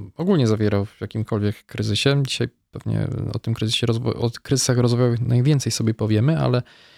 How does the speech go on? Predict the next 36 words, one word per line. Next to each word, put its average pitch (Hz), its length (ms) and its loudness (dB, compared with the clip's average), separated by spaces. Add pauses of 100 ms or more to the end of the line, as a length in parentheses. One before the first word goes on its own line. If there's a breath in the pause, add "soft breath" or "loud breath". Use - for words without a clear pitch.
(180 loud breath)
ale 123 180 -2
też, - 320 -2
e, 120 260 -4
postaram 117 420 -2
się - 120 -2
jakoś, - 480 -4
mm, 113 240 -4
wprowadzić 117 480 -2
może 113 200 -2
taką 117 320 -2
tezę, 113 360 0 (640 soft breath)
e, 110 120 0
że 117 120 0
każdy 107 300 0
kryzys 107 340 -4
może 113 180 -2
być 110 160 -4
kryzysem 110 460 -4
takim, 110 540 -4
e, 113 260 2
rozwojowym 113 540 0 (280)
i 131 100 0
w - 40 -14
takim 120 360 -4 (720 loud breath)
ujęciu 120 720 2
rozwoju 120 320 0
człowieka 110 640 -2 (200)
w - 120 -10
związku 104 320 -4
z 113 80 -8
wiekiem, 139 340 -2
ale 135 160 0
też - 160 -8
takim 117 480 -2
rozwojem 110 420 0
ogólnym. 98 440 2